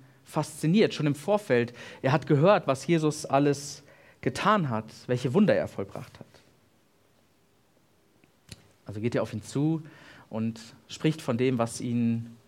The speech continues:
bewegt. "Niemand, der so ist wie du, der so ist wie wir, kann solche Dinge tun,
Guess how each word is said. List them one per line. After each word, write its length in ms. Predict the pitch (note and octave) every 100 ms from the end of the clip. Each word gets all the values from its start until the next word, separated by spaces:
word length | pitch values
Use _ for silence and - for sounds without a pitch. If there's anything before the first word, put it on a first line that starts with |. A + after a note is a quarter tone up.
| _ _
bewegt. 540 | A#2+ G#2 A#2 - - - - _ _ _ _ _ _
"Niemand, 460 | D3 A3+ D#3 C#3+ -
der 160 | D3+
so 140 | C#3+ C#3+
ist 340 | E3 - - - - - - - - _
wie 200 | B2+ C3+
du, 400 | C3 A3 D#3+ C3+ - - - -
der 220 | D3 C#3
so 100 | D#3
ist 180 | D#3+ -
wie 140 | C3+
wir, 260 | F#3+ D#3 C3
kann 240 | - D3+
solche 280 | D3 D3+ C#3+
Dinge 280 | C3 G#3 A2+
tun, 420 | - G2 F#2